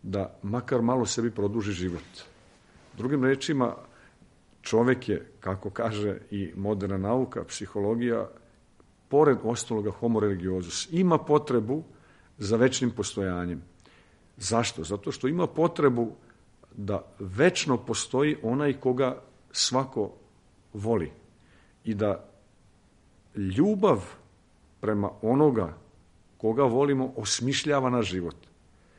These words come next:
Ja postojim samo onda kada postoji onaj koga ja volim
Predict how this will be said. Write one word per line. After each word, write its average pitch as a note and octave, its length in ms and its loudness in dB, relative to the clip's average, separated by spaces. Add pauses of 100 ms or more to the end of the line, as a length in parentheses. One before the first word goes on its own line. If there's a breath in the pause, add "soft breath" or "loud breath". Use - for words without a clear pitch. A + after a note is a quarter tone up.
(260 soft breath)
Ja B2 140 2
postojim D#3+ 480 -2
samo D#3+ 460 0 (760)
onda C3 300 2
kada A2 240 -2
postoji C#3 540 -2
onaj C#3 340 2 (680 soft breath)
koga B2+ 260 4
ja B2 140 8
volim A2 320 2